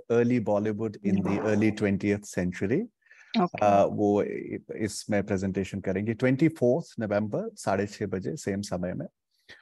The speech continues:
Speaker 1: Uh, आप हमको Facebook पे या Instagram या Twitter पे फॉलो कर सकते हैं, जहाँ से आपको इन्फॉर्मेशन मिल जाएगी।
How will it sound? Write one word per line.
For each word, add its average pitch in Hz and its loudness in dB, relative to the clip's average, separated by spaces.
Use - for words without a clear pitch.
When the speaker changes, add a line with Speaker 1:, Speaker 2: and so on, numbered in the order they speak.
Speaker 1:
Uh, 98 4
आप 117 2
हमको 113 -2
Facebook 107 -2
पे 110 2
या 107 2
Instagram 98 -2
या 98 0
Twitter 101 -4
पे 104 -4
फॉलो 95 -2
कर 95 -6
सकते 98 -8
हैं, 110 -4
जहाँ 92 -2
से 98 -8
आपको 92 -6
इन्फॉर्मेशन 90 -6
मिल 85 -6
जाएगी। 87 -4